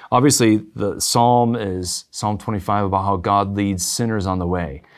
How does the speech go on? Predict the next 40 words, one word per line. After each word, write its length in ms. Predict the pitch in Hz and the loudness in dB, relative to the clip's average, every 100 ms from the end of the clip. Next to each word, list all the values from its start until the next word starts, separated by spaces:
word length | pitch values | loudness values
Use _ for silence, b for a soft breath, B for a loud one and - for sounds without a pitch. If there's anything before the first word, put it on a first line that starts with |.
| B B B | B B B
And 100 | 107 | -2
we 60 | |
want 300 | 107 123 151 | 2 4 2
to 60 | 123 | 2
be 60 | 120 | 0
led 460 | 110 104 107 - | 2 2 0 -4
during 220 | 113 104 | -4 -2
this 180 | 101 92 | -2 -4
Lenten 240 | 98 90 87 | -4 -4 -6
season 420 | - 95 85 82 | -4 -4 -6 -8
as 220 | 92 95 | -8 -6
sinners 480 | - 107 92 82 - | -4 -2 -4 -6 -6
on 160 | 104 | -6
the 80 | 98 | -4
way 140 | 95 92 | -4 -6
of 120 | 85 | -6
God, 380 | 95 87 78 - | -6 -6 -8 -8
to 220 | - 120 | -2 -2
God. 320 | 98 71 - - - | -2 -6 -10 -18 -6
Notice 300 | 104 117 - | -2 -2 0
there's 180 | 104 90 | -2 -4
a 40 | |
path, 500 | - - 82 76 _ - | -4 -4 -4 -8 _ -12
a 60 | 90 | -8
journey 420 | 113 110 104 82 | -4 -2 -2 -4
that's 160 | 85 | -8
being 200 | - 98 | -8 -8
evoked 360 | 90 82 92 - | -6 -4 -4 -6
here 100 | 87 | -8
in 60 | 82 | -8
the 80 | |
readings. 500 | 80 90 76 67 - - B B B B B B B B - | -6 -6 -8 -10 -10 -12 B B B B B B B B -4
And 360 | 110 101 95 - _ - | 0 0 -2 -6 _ -2
then 480 | 113 131 131 - - b b | 4 6 4 0 -14 b b
the 80 | - | 0
second 320 | - 160 175 | 2 6 6
reading 320 | 107 101 98 107 | 6 6 4 2
from 320 | - 98 92 | 2 2 2
First 320 | - 110 - | 2 0 2
Peter 400 | 131 131 101 98 | 4 6 6 4